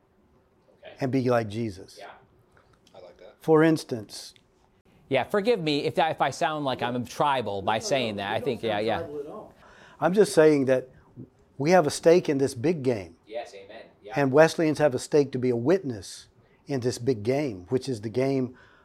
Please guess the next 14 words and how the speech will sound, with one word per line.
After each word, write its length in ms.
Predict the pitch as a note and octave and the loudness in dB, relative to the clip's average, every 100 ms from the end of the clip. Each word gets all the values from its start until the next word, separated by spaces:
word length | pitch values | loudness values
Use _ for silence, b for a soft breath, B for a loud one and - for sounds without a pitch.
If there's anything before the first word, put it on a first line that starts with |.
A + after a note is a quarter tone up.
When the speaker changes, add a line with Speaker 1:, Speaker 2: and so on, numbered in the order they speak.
| b | b
Speaker 2:
of 240 | C#3+ B2+ | 0 0
the 60 | A2 | -2
kingdom 340 | - D#3 C#3+ B2 | -2 0 0 -2
of 140 | G2+ | -2
God 280 | A#2 C#3 B2 | 0 2 2
being 240 | B2 A2+ | -2 -2
manifest 540 | A#2+ C3 B2+ C#3 A#2+ - | -2 -2 -2 0 0 -2
in 80 | |
the 80 | B2 | -4
world 340 | A#2 C3 B2 - | -2 0 0 -4
through 120 | A#2 | -8
the 100 | G#2+ | -10
church. 560 | - D3 A2 - - _ b b b b b b b b | -4 -4 -4 -10 -20 _ b b b b b b b b
Because 320 | - F3+ C#3 | -2 0 0